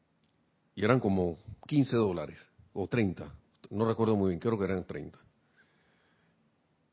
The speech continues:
Y yo me dije a mí mismo que, "Oye, esto es lo que yo necesito". Ok, pero yo me puse a ver alrededor a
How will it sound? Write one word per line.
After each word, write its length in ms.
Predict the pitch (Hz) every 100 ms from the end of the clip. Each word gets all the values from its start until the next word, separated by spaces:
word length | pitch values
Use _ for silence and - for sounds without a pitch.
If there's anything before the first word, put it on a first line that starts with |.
| _ _
Y 160 | 110 110
yo 180 | 123
me 140 | 135 127
dije 100 | 131
a 60 | 120
mí 100 | 120
mismo 240 | 120 120
que, 80 | 92
"Oye, 140 | 98
esto 160 | 92 107
es 20 |
lo 80 | 104
que 180 | - 101
yo 120 | 92
necesito". 680 | 104 117 82 - - - - - - - - _ _ -
Ok, 140 | 190 151 127
pero 180 | 113 107
yo 100 | 120
me 120 | 139
puse 440 | 147 139 151 151 113
a 160 | 110
ver 320 | 110 120 139 - _ -
alrededor 840 | 92 107 123 131 127 113 104 101 - _ _ _ _ _ - _ _ _ _ _ _ -
a 180 | 87